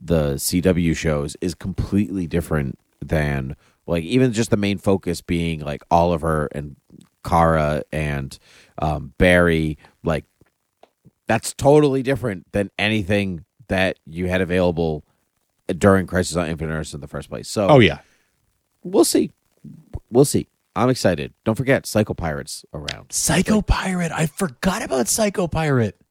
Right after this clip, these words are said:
Speaker 1: Right? He showed, it was last season.
Speaker 2: Last
Speaker 1: So,
Speaker 2: season.
Speaker 1: so we're showing him again? Question.
Speaker 2: Oh,
Speaker 1: Like, he's
Speaker 2: man.
Speaker 1: coming back?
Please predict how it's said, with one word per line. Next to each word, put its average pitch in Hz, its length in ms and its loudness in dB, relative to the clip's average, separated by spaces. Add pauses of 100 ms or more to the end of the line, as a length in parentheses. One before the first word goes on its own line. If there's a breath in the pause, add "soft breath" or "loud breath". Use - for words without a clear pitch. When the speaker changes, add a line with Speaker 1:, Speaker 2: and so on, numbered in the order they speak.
(240)
Speaker 1:
Right? 127 300 2 (360)
He 87 100 -12
showed, 117 280 4
it 101 140 0
was 101 180 -2 (180)
last 101 360 -4
season. 113 420 -4 (120)
Speaker 2:
Last - 260 2
Speaker 1:
So, 190 80 2
Speaker 2:
season. 175 360 2 (520)
Speaker 1:
so - 180 -2
we're 85 220 -2
showing 98 420 0
him 127 140 -2
again? 113 380 -4
Question. 339 420 -4
Speaker 2:
Oh, - 40 -2
Speaker 1:
Like, 160 220 -2
he's - 100 -14
Speaker 2:
man. 170 80 -10
Speaker 1:
coming 160 240 0
back? 147 280 -2